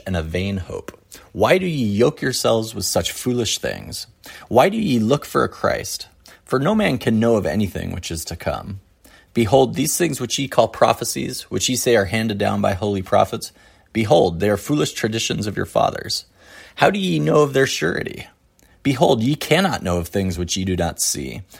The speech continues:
Therefore ye cannot know that there shall be a Christ. Ye look forward and say that ye see a remission of your sins, but behold, it is effect of a frenzied mind.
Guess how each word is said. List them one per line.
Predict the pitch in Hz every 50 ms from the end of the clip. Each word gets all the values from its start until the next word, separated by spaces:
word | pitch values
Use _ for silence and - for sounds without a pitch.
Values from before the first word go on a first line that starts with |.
| - -
Therefore | - 127 139 - 160 156
ye | 151 147 151 143
cannot | - - 170 185 196 185 110 - -
know | 101 92 92
that | 90 85 85 -
there | 92 87 85
shall | - - 80
be | 85 - 82
a | 82
Christ. | - - - 76 62 - - - - - - _ _ - - - - -
Ye | - 110 143
look | 156 160 156 -
forward | - - 147 156 160 151 143
and | 135 120 -
say | - 131 -
that | - - -
ye | - 120
see | 110 - - 143 139
a | 131
remission | 120 117 117 117 123 127 - - 123
of | 117 113
your | 113 107
sins, | 104 - - - 135 - 107 98 - - - _ _ - - - _ _
but | - 120 120
behold, | 131 123 113 131 147 147 127
it | 120 120
is | 123 117
effect | 117 107 - - - 147 - - - - -
of | 113 113
a | 110
frenzied | - - - 120 117 127 120 120 117 107
mind. | 110 113 127 - - 107 - 107 98